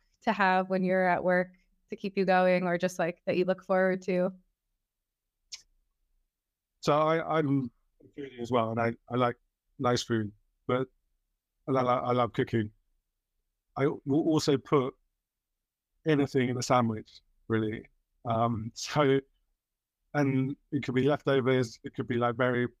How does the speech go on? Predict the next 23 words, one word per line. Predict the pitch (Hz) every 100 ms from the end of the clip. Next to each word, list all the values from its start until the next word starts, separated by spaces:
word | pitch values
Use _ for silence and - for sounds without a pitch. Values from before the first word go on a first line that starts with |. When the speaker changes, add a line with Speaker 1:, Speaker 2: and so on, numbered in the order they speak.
| _ _ _ -
Speaker 2:
random, | 131 127 120 120 117 113 104 _ _ _ _ _ -
uh, | 113 110
mixes. | 135 131 - 113 107 - _ _ _ _ _ -
So | 123 123 120 120 123 _ _ _ _ _ _ _ _ _ -
I | 127
don't | 147 139 123
think, | 147 131 135
like, | 123
my | 120 120 -
eating | 135 - 123 117 113 110 -
habits | 127 113 - - - - _ 117
at | 113
home | 123 117 110 113
are | 117 113 113 110
sort | 101 113 110
of, | 104 - _ _ _
you | 123
know, | 104 98 _ _ -
they're, | 135 - _ _ _ -
they're | 123
kind | - 127
of, | 117
like, | 113 110